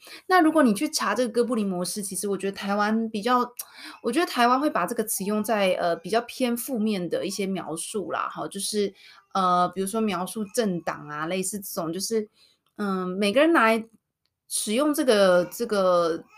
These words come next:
字眼的状况我觉得不太一样，但是我自己去读国外的这些文章，我觉得他们并没有很强烈地去批评这个，呃，现象是不好的，反而是，呃，我觉得是反而比较正向地去，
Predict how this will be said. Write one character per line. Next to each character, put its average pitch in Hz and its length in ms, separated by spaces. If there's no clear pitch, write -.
字 285 180
眼 170 300
的 165 180
状 214 200
况 226 160
我 180 40
觉 170 100
得 170 40
不 170 140
太 196 200
一 175 60
样， 170 140
但 254 120
是 294 100
我 214 140
自 254 220
己 233 140
去 247 160
读 170 340
国 214 140
外 262 140
的 202 80
这 208 120
些 226 120
文 175 280
章， 180 260
我 170 100
觉 185 120
得 202 60
他 262 120
们 233 160
并 247 180
没 196 100
有 185 200
很 185 240
强 180 260
烈 240 140
地 185 80
去 185 140
批 208 240
评 170 240
这 190 100
个， - 280
呃， 180 320
现 233 240
象 220 160
是 202 120
不 226 180
好 - 240
的， - 140
反 - 160
而 196 120
是， 247 300
呃， 196 100
我 185 80
觉 226 120
得 269 60
是 302 60
反 220 160
而 196 80
比 185 60
较 208 120
正 214 280
向 214 180
地 175 140
去， 196 460